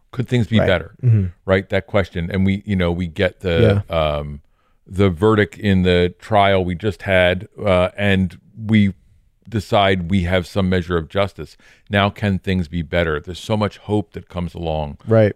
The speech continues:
Speaker 1: when the right choice is made.
Speaker 2: Yeah.
Speaker 1: Right? Um,
Speaker 2: Yeah.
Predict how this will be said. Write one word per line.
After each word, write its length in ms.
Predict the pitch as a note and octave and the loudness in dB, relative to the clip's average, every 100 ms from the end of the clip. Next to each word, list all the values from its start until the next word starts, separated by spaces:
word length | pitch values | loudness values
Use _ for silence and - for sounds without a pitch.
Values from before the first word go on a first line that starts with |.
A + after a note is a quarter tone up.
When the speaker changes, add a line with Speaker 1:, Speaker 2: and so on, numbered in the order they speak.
| - | 0
Speaker 1:
when 380 | F#2+ F#2 F#2 F#2+ | 2 4 2 0
the 120 | G2+ | 0
right 400 | F2+ F2+ F#2 - | 0 0 0 -2
choice 340 | - F2+ D#2+ E2 | -6 -4 -4 -8
is 160 | D2 | -12
made. 360 | D#2+ D2+ - - - | -10 -10 -12 -16 -2
Speaker 2:
Yeah. 140 | G#2+ G2+ | 0 2
Speaker 1:
Right? 140 | F#2 _ _ - | -2 _ _ -12
Um, 180 | D2+ C#2+ | -4 0
Speaker 2:
Yeah. 140 | A1 | 0